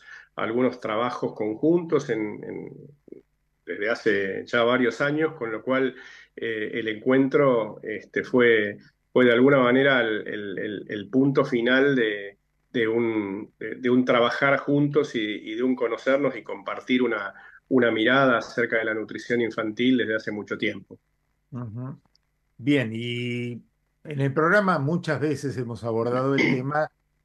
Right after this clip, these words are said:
Speaker 2: de los problemas de la nutrición infantil en edades tempranas, el problema de, de los kioscos en los colegios, bueno,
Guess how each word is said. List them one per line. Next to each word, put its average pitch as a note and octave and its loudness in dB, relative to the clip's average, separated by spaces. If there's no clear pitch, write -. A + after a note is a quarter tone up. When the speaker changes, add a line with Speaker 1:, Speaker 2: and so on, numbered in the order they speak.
Speaker 2:
de A#2+ -2
los A#2+ -2
problemas C3+ 2
de A#2+ -4
la A#2 -4
nutrición A2+ -6
infantil E3+ -2
en A#2+ -4
edades A2+ 0
tempranas, D3 -2
el A2 -8
problema B2 0
de, G#2 -6
de B2 -4
los A#2+ -4
kioscos C3+ -2
en B2 -6
los A#2 -8
colegios, C3+ 0
bueno, D3+ -2